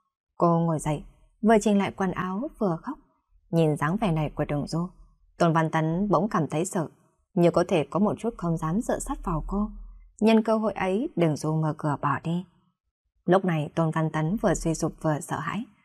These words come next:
không lường trước được sự việc lại có thể diễn ra như vậy. Gã không làm chủ được mình. Đã nhiều năm nay không có cảm giác ấy.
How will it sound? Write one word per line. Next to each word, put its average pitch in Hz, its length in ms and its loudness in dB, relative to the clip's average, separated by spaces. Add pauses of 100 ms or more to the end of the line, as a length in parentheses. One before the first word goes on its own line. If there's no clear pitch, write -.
(380)
không 233 200 8
lường 220 240 6
trước 311 180 0
được 220 140 0
sự - 240 -2
việc 185 180 0
lại 180 200 0
có 254 140 -4
thể 160 180 0
diễn - 180 -6
ra 170 180 -4
như 156 160 -2
vậy. 151 240 -6 (560)
Gã 170 280 4
không 185 200 2
làm 160 160 2
chủ 160 200 0
được 156 220 -4
mình. 151 180 0 (600)
Đã 160 160 4
nhiều 180 200 6
năm 156 220 0
nay 160 260 -2
không 160 200 -2
có 160 120 2
cảm 175 240 -2
giác - 200 -8
ấy. 170 280 -2